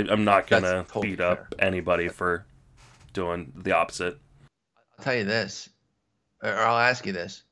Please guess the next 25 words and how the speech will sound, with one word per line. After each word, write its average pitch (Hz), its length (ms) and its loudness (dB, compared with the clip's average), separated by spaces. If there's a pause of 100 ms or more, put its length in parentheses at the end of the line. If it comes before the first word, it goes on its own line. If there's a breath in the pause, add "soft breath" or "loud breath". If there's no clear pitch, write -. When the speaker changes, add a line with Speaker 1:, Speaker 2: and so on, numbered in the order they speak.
(120)
Speaker 2:
Who's 170 160 -2
your 185 100 0
number 160 180 0
one 135 140 2
overall? 107 500 2 (1120)
Speaker 1:
I 143 100 10
think 160 200 6
it's - 100 2
DeGrom. 123 400 6 (920)
Speaker 2:
Okay, 98 240 4
that's 95 160 4
where 101 100 6
I, 95 140 2
obviously 98 340 0
you 92 60 -4
knew 92 120 -2
that's 90 240 0
where 95 80 2
I 90 40 2
was 92 100 -4
going. 104 240 4
Speaker 1:
Yeah. 107 160 8
Speaker 2:
But 92 80 0
th-, 87 160 -10
yeah, 123 220 2